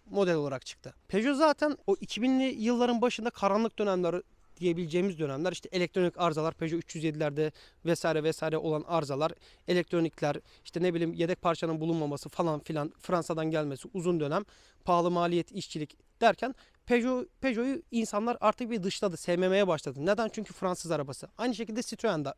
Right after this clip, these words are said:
öyle. Keza ne zamana kadar? Bu üç bin sekizler çıkana kadar.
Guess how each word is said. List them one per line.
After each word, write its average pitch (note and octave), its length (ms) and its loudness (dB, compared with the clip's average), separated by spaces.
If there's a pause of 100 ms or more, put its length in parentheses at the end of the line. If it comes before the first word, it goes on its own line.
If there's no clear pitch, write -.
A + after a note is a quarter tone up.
öyle. C3+ 320 -4
Keza C#4+ 420 4 (180)
ne A3+ 180 2
zamana A#3+ 280 2
kadar? G#3+ 240 -2 (440)
Bu C4+ 220 0 (500)
üç C#4 200 0
bin C#4 40 0
sekizler A#3+ 340 0
çıkana G3+ 380 2
kadar. C3 340 -6